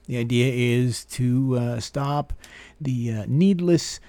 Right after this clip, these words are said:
flapping of consciousness, right? Uh, chitta, consciousness, vritti, flapping, uh, nirodha, to cease. It's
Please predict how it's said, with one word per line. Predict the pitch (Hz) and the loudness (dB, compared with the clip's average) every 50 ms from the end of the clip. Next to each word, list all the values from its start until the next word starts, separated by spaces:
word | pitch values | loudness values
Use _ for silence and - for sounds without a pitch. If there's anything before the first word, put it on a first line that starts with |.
| - - - | -20 -20 -18
flapping | - - - - - 156 139 123 113 - - 82 80 85 85 92 95 - | -14 -12 -12 -6 -2 0 2 2 2 0 -2 -6 -4 -4 -4 -4 -4 -4
of | 104 101 98 90 - | -4 -4 -4 -6 -8
consciousness, | - - - 98 90 85 - - - - - - - - - - - - - - | -12 -6 -6 -4 -6 -6 -8 -12 -16 -16 -16 -16 -18 -20 -18 -18 -18 -18 -14 -8
right? | - 98 110 123 135 - - - - | -6 -4 -4 -4 -6 -8 -14 -16 -16
Uh, | 156 143 131 113 - | -14 -14 -14 -16 -14
chitta, | - - 123 - - - 80 - - - | -12 -12 -12 -12 -14 -14 -14 -14 -14 -16
consciousness, | - - 101 98 - - 92 90 - - 85 92 - - | -12 -10 -10 -10 -10 -12 -14 -16 -14 -14 -14 -14 -14 -8
vritti, | 95 107 113 110 - - - 80 - | -4 -4 -4 -4 -4 -8 -12 -12 -12
flapping, | - - 98 104 98 98 - - 82 65 69 80 80 | -10 -8 -6 -6 -6 -6 -6 -8 -8 -8 -8 -10 -10
uh, | - - - - 87 90 | -10 -12 -12 -12 -12 -10
nirodha, | 98 104 98 95 101 101 95 95 85 85 - - 90 - - | -8 -6 -4 -2 -2 -2 -2 -2 -4 -8 -10 -12 -14 -14 -14
to | - 95 | -12 -12
cease. | - - - 117 104 98 - - - - _ _ _ _ _ _ _ _ _ _ _ - - - - - - - - - - - | -10 -8 -8 -8 -8 -8 -12 -16 -18 -20 _ _ _ _ _ _ _ _ _ _ _ -20 -20 -20 -20 -20 -20 -20 -20 -20 -10 -4
It's | - 147 135 - - - - | -2 -2 -2 -2 -6 -12 -12